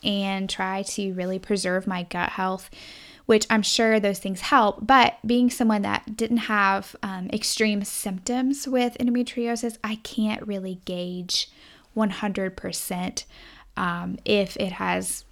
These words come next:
come back or not. Um, I do plan to continue this lifestyle and really monitor my labs and go from there. We do plan to try to have more children.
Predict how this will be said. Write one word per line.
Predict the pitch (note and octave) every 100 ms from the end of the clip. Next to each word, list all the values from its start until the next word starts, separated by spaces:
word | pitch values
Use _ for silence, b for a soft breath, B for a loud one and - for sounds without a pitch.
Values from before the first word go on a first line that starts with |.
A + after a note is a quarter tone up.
| -
come | - F3+
back | F3 E3 -
or | -
not. | F3+ E3+ - - - B B B B B B _ -
Um, | G#3 G3
I | G3 G#3
do | G#3 G#3+ - -
plan | - G#3+ G3+
to |
continue | G#3+ A3 - G#3+ G3+ G3+
this | G3+ -
lifestyle | A3 A#3+ - A3+ A#3 A#3 A3+
and | A3+ G3 F#3
really | F#3 F3+
monitor | F#3+ G3+ G3+ G#3
my | F#3+ F#3
labs | A3 C4 B3 B3
and | G3+
go | F#3
from | F3+ G3
there. | G3 G#3 G#3 G#3
We | G3+
do | F#3+ G3 F#3+
plan | - F#3+ G3+
to | - G#3 G3 G3
try | G3 G3+
to | G3
have | F#3 F#3+
more | F#3+ F#3+ F#3+ F#3 F#3
children. | - G3+ F#3+ G3+ G3+ G#3